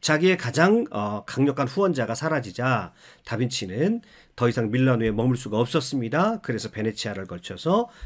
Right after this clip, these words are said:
그의 고향 피렌체로 가게 됩니다. 이때 재밌는 것은, 아, 프랑스 왕 루이 십이 세세가 다빈치가 그려놓은 그 뛰어난 작품인 최후의 만찬을 보게 되었고요.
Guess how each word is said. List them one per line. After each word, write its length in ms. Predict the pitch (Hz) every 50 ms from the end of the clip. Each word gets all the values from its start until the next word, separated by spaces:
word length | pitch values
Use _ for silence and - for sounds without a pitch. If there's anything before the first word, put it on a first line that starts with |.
| - -
그의 300 | - - 123 113 104 -
고향 400 | - - 104 107 147 208 240 233
피렌체로 500 | 214 - 214 220 214 202 - - 139 123
가게 240 | 123 117 127 120 127
됩니다. 480 | - 110 101 98 95 101 98 92 90 - - - - -
이때 500 | - 196 214 - 233 220 214 220 214 170
재밌는 360 | 131 147 143 139 131 131 120
것은, 360 | 120 117 - 180 185 196 180 180 - - - - -
아, 160 | - 101 -
프랑스 380 | - - 220 233 226 220 - 185
왕 180 | 175 175 160
루이 220 | 127 120 143 151 147
십이 280 | 135 - - 185 185
세세가 560 | 143 - 110 90 117 135 135 117 98 92 85 _ - - - - _ -
다빈치가 520 | - 117 127 156 156 - - 147 143 127
그려놓은 580 | 131 - 120 110 107 101 95 120 170 214 226 -
그 220 | - 127 131 -
뛰어난 480 | - 196 208 185 156 131 117 120 123 117
작품인 680 | - - 101 - - - - 90 90 110 170 214 226 180
최후의 340 | - - - 214 214 202 185
만찬을 420 | 151 123 104 104 - - 95 95 92
보게 300 | - - 104 104 101 -
되었고요. 680 | - 104 104 95 - - - 98 107 147 208 247